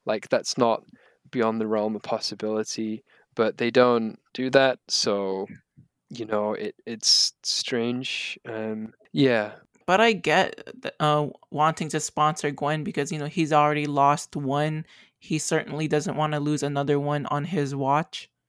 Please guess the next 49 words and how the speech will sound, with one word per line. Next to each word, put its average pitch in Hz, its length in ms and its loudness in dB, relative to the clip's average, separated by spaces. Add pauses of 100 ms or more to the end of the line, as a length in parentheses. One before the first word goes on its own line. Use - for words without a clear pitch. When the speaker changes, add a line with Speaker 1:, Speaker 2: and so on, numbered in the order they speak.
(240)
Speaker 1:
Yeah, 127 380 2 (500)
it 160 120 -4
makes 139 240 2
sense. 110 340 0
And, 135 220 -2
and 135 200 0
the 131 80 2
thing 143 200 4
is, 123 160 0
like, 120 340 2 (440)
yeah, 127 340 -4
he 127 120 -6
does 131 180 0
have 123 120 -4
an 120 80 -4
overprotective - 800 -6
streak - 380 -6
that's, - 280 -2
like, 104 300 -2
shown 113 180 0
up 107 140 -8
in 110 60 -10
Spider-Verse 104 600 -4
then, 104 160 -8
I 98 80 -8
guess, 101 380 -4
as 104 180 -14
well, 104 220 -6
hasn't 110 320 -6
it? - 120 -12 (380)
Speaker 2:
Back 175 220 2
in 175 100 -2
Spider-Verse, 156 540 -2
they 160 160 -2
even 151 420 -2
made 143 220 -2
that 139 200 2
promise 143 440 -2
to 139 160 -6
each 135 180 -6
other 139 220 0
to 139 280 -4
watch 131 400 0
each - 200 -6
other's 139 300 -2
backs 131 360 0
since 143 260 -8
they 147 160 -2
lost 135 420 0